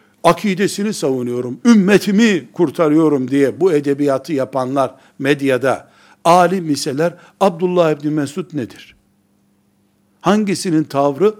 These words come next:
analıktır? Hangisi kendisini kurban etmiş, hatta oradaki namazını kurban etmiş ama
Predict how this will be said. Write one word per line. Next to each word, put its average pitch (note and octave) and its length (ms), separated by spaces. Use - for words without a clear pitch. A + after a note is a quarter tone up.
analıktır? F3 760
Hangisi G#3 680
kendisini F3 640
kurban F3 520
etmiş, E3 380
hatta G#3 320
oradaki F3 500
namazını E3 520
kurban E3 440
etmiş D3+ 400
ama F3 380